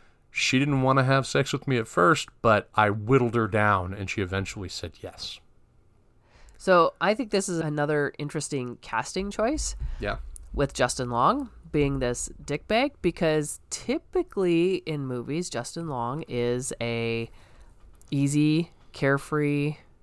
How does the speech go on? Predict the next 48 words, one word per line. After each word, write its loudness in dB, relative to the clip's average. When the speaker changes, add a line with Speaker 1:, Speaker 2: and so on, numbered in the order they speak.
Speaker 2:
type -8
of -4
guy. 4
Speaker 1:
Sure, -4
yeah. 0
Speaker 2:
And 0
so 2
I 4
feel 0
like 2
they -4
did -4
good -4
with -4
the -6
casting -2
here 2
to -2
kinda -2
subvert -4
what -4
you're -8
thinking -6
in -6
this 2
character -4
too. -4
So -2
Speaker 1:
Yeah, 2
Speaker 2:
I, 6
I 2
really 0
Speaker 1:
yeah. 2
Speaker 2:
like -2
the -12
casting -10
in -16
this -14
movie. -14
Speaker 1:
Yeah, 4
I 6
think -12
they 2
did -2
a -2
really 0
good -4
job. -2